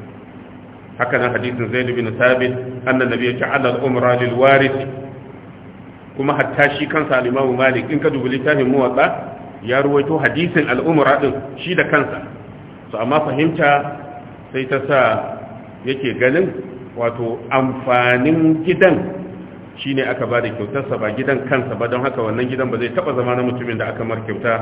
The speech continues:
aka ba shi damar ya zauna a wannan gidan ba. Kuma ga hadisai da aka samu wanda mun kirga, hadisin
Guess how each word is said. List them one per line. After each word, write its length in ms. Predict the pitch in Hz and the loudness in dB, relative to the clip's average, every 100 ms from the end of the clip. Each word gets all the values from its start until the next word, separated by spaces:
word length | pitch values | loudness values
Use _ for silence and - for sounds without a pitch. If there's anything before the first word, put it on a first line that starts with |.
| - - - - | -4 -10 -14 -8
aka 200 | 131 127 | -4 -2
ba 80 | 110 113 | 0 0
shi 80 | 110 | 0
damar 240 | 113 113 | -2 -2
ya 140 | 113 104 | -2 -2
zauna 240 | 110 107 | -2 -2
a 80 | 98 | -2
wannan 160 | 95 98 | -4 -4
gidan 240 | 104 101 | -4 -4
ba. 80 | 104 - - - - - - - - - 92 | -6 -10 -14 -16 -18 -18 -20 -20 -20 -18 -8
Kuma 480 | 123 123 123 123 113 | -2 2 2 0 0
ga 100 | 110 107 | -2 -2
hadisai 280 | 107 113 117 | -4 -4 -2
da 80 | |
aka 160 | 117 110 107 | -2 -4 -2
samu 240 | 123 123 120 - - - | -2 0 -4 -10 -14 -12
wanda 200 | - 120 107 | -8 -6 -4
mun 160 | 117 | -4
kirga, 480 | 123 127 123 113 - 107 | -2 -2 0 -2 -4 -10
hadisin 340 | 104 120 107 | -8 -8 -8